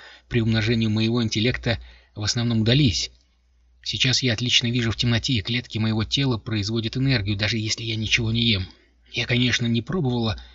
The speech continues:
но, полагаю, сумею выжить в вакууме или под водой. А ты, Ди, способен на такое?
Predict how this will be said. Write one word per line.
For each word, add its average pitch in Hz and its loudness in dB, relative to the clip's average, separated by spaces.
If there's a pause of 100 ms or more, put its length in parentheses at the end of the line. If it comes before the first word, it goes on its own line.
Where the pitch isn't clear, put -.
(300)
но, 139 -2
полагаю, 127 0 (220)
сумею 123 2
выжить 120 -2
в 98 -2
вакууме 117 0
или 95 0
под 95 -6
водой. 113 0 (360)
А - -2
ты, - -2
Ди, 92 0
способен 120 2
на 95 -4
такое? - -10